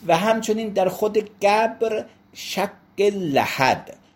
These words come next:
لحد برای این میت درست کنه. لحد یه معناش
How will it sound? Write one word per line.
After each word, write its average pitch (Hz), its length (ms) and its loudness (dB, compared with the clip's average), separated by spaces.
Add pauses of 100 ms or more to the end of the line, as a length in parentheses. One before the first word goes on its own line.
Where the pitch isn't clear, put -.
لحد 147 800 -2
برای 101 640 -2 (300)
این 104 320 -8
میت 101 600 -6 (1900)
درست 98 380 -4
کنه. 90 320 -6 (2250)
لحد 214 440 -2
یه 208 120 -4
معناش 196 580 -6